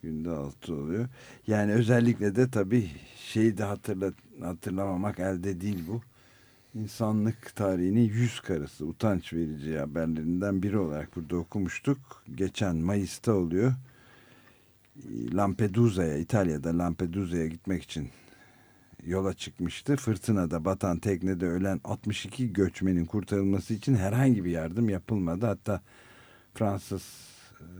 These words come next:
savaş gemileri, uçak gemileri filan vardı bölgede. E,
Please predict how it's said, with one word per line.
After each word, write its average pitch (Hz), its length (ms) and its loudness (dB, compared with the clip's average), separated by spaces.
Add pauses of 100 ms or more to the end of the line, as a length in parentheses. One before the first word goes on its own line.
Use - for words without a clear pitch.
(540)
savaş 107 420 0
gemileri, 78 380 0
uçak 92 360 -2
gemileri 76 440 -2
filan 87 440 -2
vardı 76 460 -4
bölgede. 87 500 0
E, 143 80 2